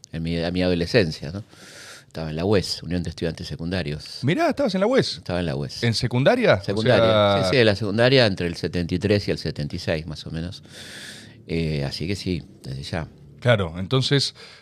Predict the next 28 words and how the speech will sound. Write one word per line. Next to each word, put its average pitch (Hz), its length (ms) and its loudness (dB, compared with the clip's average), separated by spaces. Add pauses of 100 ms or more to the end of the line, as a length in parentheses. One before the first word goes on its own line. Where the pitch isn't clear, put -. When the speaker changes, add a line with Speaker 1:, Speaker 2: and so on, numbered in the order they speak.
(100)
Speaker 2:
eh 101 480 -4
Speaker 1:
Después 135 240 2
tuve 143 160 6
militancia 101 580 0
sindical, 87 600 0
estuve, 85 400 -4
cuando 76 240 -6
me 76 160 -4
recibí, 82 420 -6
estuve 80 300 -6
en 71 220 -8
suteba, 85 640 0 (640)
en - 100 -10
cetera, 85 540 -2
digamos, 71 360 -8
¿no? 80 160 -10 (540)
Fui - 160 -2
Speaker 2:
Claro. 87 140 0
Speaker 1:
de-, - 60 -8
fui 101 180 0
delegado 80 420 0
gremial, 80 640 -4
esas - 220 -12
cosas. - 400 -14 (360)
Speaker 2:
Bueno, 147 280 0
entonces, 190 540 -2
¿hay 190 200 0
alguna... 123 480 0